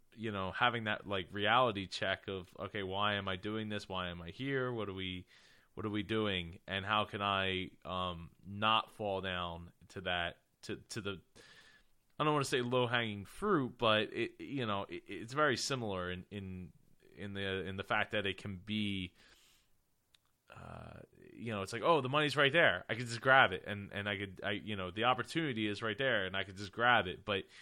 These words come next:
the, the problem is if you grab it, it, it's, uh, it might only just be beneficial for you and in the,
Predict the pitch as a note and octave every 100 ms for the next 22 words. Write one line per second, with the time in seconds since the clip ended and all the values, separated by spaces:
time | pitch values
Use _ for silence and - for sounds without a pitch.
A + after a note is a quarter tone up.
0 | - - _ - - - - - C3 A#2
1 | B2 G2+ G2+ F#2+ F#2+ D3 F3 B2 A2 -
2 | G#2+ G2+ E2+ G#2 - - G#2 G2 F#2 F2
3 | E2 B1 G1+ - _ - - - G1+ G1+
4 | G#2 A2+ A2+ G#2+ G#2+ G2+ G2 A2 G#2+ G#2
5 | - G2+ G2+ - F#2 A2 D#3 D3 B2 G#2+
6 | G#2 G2 G2